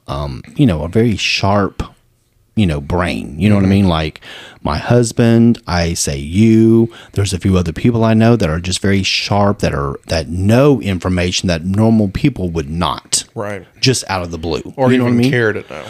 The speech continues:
Speaker 1: Or even care to know. Like,
Speaker 2: Yeah.
Speaker 1: I mean, I, I always make fun of my, my husband when I sit there and say,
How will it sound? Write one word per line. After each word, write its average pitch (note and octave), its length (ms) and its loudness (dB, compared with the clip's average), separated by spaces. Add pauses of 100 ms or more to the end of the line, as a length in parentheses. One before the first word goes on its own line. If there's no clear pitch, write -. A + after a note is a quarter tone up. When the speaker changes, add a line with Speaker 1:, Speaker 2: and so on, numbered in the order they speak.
(100)
Speaker 1:
Or C#3+ 120 0
even C3+ 280 2
care D#3 380 0
to - 140 -2
know. D2+ 360 -4 (100)
Like, F2 400 -2 (180)
Speaker 2:
Yeah. - 140 -14
Speaker 1:
I G#2 40 2
mean, G2+ 260 2
I, G#2 160 -2 (120)
I G#2+ 120 -4
always D3+ 320 0
make A#2 240 2
fun G#2+ 180 2
of G2 80 2
my, D#2+ 380 -2
my E2 180 -6
husband A#2 400 2
when F#2+ 140 2
I E2+ 100 0
sit F#2+ 220 -2
there F#2+ 120 0
and F#2+ 140 0
say, E2 380 -2